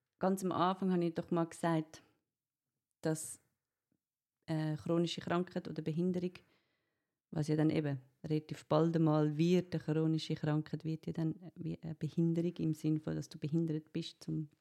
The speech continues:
dein Leben unabhängig, da hätten wir es wieder, Leben, <laughs> dass das sehr viel Überforderung auslöst. Sprich, es geht viel auch um Emotionen, also dass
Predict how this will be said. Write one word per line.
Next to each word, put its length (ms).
dein 280
Leben 220
unabhängig, 840
da 80
hätten 300
wir 20
es 120
wieder, 200
Leben, 400
<laughs> 380
dass 160
das 200
sehr 240
viel 200
Überforderung 800
auslöst. 560
Sprich, 320
es 140
geht 220
viel 240
auch 220
um 200
Emotionen, 840
also 200
dass 360